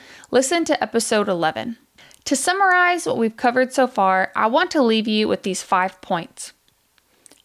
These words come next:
Primary lymphedema accounts for ten percent of all lymphedema cases. Pediatric lymphedema in general is poorly studied, and often your doctor knows as much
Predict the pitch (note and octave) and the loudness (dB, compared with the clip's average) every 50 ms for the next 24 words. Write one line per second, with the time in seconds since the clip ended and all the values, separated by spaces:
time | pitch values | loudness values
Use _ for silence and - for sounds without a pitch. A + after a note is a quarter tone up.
0 | _ _ - - C4+ C#4 D#4 F4 F4+ F4+ E4+ D4+ D4 C4 C4+ G#3+ A3 A3 G#3 G#3 | _ _ -4 -2 0 0 2 2 2 2 2 2 0 0 0 -2 0 0 0 2
1 | G#3 G#3 G3 G3 G#3+ - - _ - - A3 - - B3 A3+ A3+ - - - G#3 | 2 2 2 0 -2 -6 -14 _ -8 -8 -8 -4 -2 -2 -2 -2 -2 -4 -6 -6
2 | G3+ - - - - B3+ C4 C4+ C4+ C#4 C4 C4 - - A3+ G#3 G3 - - - | -6 -6 -10 -4 0 0 0 2 2 0 0 0 0 2 2 2 2 2 0 -2
3 | F3+ - - - G3 G#3 A3 A3 G#3 G#3+ G#3 - G#3+ F#3 G3 F#3+ F#3+ F#3+ F#3 F#3 | -2 -2 0 2 4 4 4 4 2 0 -2 -2 -4 -4 -2 -2 -2 -4 -4 -6
4 | - - F3+ - - - - - - - - - _ _ _ _ _ _ _ _ | -6 -10 -10 -8 -8 -10 -10 -10 -10 -12 -14 -16 _ _ _ _ _ _ _ _
5 | _ _ _ _ _ _ _ _ _ - C#4+ C#4 C4 C4 C4 C#4+ C#4 - E4+ E4+ | _ _ _ _ _ _ _ _ _ 0 0 2 2 2 0 0 -2 -2 -2 -2
6 | - - C4 A#3 A3+ - G3+ G#3+ G3+ G3+ G3 G3 G3 - - - G3 F#3 E3+ - | 0 0 -2 -2 0 -2 -4 -4 -2 -2 0 0 0 -2 -2 -2 -2 -2 -4 -6
7 | _ - G#3 G#3 A3 B3 C4 C4+ C#4+ D4+ D#4 D#4 - _ _ - G#3+ G#3 G#3 - | _ -4 -2 0 2 2 2 4 2 2 0 -4 -10 _ _ -4 -2 -2 -2 -6
8 | _ - - B3+ C4 C#4+ D4+ D4+ C#4+ - - - G#3+ G#3+ A#3 A#3+ B3 C4 C4 - | _ -2 0 2 2 4 2 0 -2 -2 -2 0 0 2 2 0 0 -2 -4 -6
9 | _ _ _ _ _ - A3 G#3+ - - A#3 C#4 - - F4+ E4+ D#4 C4+ C4 C#4+ | _ _ _ _ _ -4 -4 -4 -2 -2 -2 -2 0 0 0 2 2 2 2 2
10 | D4 B3+ C4 A#3+ B3 B3 - B3+ A3+ G#3 G3+ G3 G3+ G#3 G#3+ A3 A3 - - G3+ | 0 2 2 0 0 -2 -2 -2 0 0 2 2 2 2 2 0 0 -2 -4 -4
11 | G3 G#3 F#3 F#3+ G3+ G#3+ - - - | -4 -4 -2 0 0 -2 -2 -6 -14